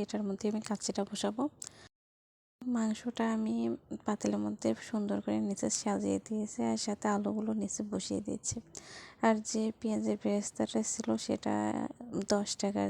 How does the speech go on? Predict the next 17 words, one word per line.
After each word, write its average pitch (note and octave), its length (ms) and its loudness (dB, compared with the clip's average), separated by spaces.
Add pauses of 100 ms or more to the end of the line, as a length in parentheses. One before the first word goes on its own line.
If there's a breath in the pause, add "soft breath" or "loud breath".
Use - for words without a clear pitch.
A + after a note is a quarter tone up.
(100)
যে G#3 100 0 (100)
গুঁড়ো G3+ 240 0
দুধের - 300 -4
প্যাকেটগুলো G#3 480 -2 (100)
থাকে, G#3+ 200 -4 (160)
ওটা A3 180 -6 (100)
দিয়ে A#3 180 -2 (680 loud breath)
ভালোভাবে G3 480 0 (240)
মেখে F#3+ 380 0 (180)
উপরে G3+ 360 -2 (640 loud breath)
পেঁয়াজের G#3 440 2 (100)
বেরেস্তাটা G3 580 0
আমি G#3 180 -2
দিয়ে G3 200 0
দিয়েছি। G#3 260 0 (160)
তারপর G#3 720 0 (320)
আমি G3+ 160 -2